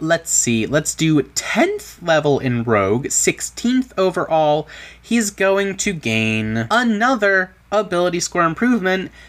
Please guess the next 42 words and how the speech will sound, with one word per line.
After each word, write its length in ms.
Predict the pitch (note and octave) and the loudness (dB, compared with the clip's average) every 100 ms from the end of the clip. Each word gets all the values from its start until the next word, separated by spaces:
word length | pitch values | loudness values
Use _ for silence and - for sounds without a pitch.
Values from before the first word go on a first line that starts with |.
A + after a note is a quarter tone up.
| - | -8
I 140 | - F3+ | -2 -2
forget 460 | - E3+ F#3 F3+ | 0 -2 0 0
that 180 | D#3+ C#3+ | 0 -2
rogues 540 | C3+ D#3 D#3 C#3 C3 B2 | 0 2 2 0 -6 -4
get 480 | B2+ B2 A#2 - | 0 2 0 -4
so 260 | - - F3 | -6 0 2
many 200 | D#3 C3+ | 2 2
ability 300 | B2+ A#2+ A2 | 2 0 -2
score 220 | - G#2 | -4 -4
improvements. 640 | G2 - G2+ G2+ G2 - - - - | -4 -4 -4 -2 -4 -4 -10 -12 -6
So 160 | - F4+ | 0 4
let's 200 | G#4+ - | 2 2
pick 220 | F#4+ G4 | 0 2
another 260 | F#4 F#4 | 2 0
feat. 360 | F4 F4 C#4 - - - - - | 0 0 0 -2 -14 -20 -20 -16
Why 280 | D#3 A#3 D4 | -4 0 2
not? 380 | B2+ F#2 - - _ | 2 -2 -6 -14 _
For 240 | - G#3 G3+ | -4 -2 0
this 320 | G#3+ A3 - | 0 0 0
one, 220 | A3 G#3 | 0 0
I 180 | E3+ F3 | 0 -2
think 500 | - - F#3+ F#3+ - | -2 -2 -2 -2 -6
we 160 | F3 | 0
are 80 | E3 | 0
going 460 | D3+ C#3 C#3+ C#3 C3+ | 2 2 2 2 0
to 400 | - C#3+ C#3 B2+ - | -4 -4 -4 -6 -4
do, 960 | A#2+ A#2 A2+ A2+ A2 G#2+ B2+ C4+ G4 - - - | 0 2 2 2 0 0 0 2 0 -2 -16 -4
ooh, 880 | D#3+ D3+ D3+ D3 D3 C#3+ C#3 C3+ C3+ | 0 2 2 2 2 2 2 2 2
you 140 | C#3 | 2
know 100 | C#3 | 0
what 60 | D#3+ | 0
we're 100 | E3+ | 0
gonna 180 | F3+ | 0
do? 340 | D3 A2+ D3+ E3 _ _ _ _ - - | 0 0 -2 -4 _ _ _ _ -20 -6
I 120 | F3+ | -2
think 180 | A#3 D4+ | -2 0
we're 140 | F#4 | 0
gonna 180 | E4+ E4 | 0 0
give 320 | G#3 E3+ F3+ | 0 -2 -2
Bugs 260 | - E3+ D3+ | -2 -2 -2
Bunny 280 | D3+ D3 C3 | -2 0 0
guns. 640 | A#2+ A2 G2+ F2+ F#2+ - | 0 0 0 -6 -8 -12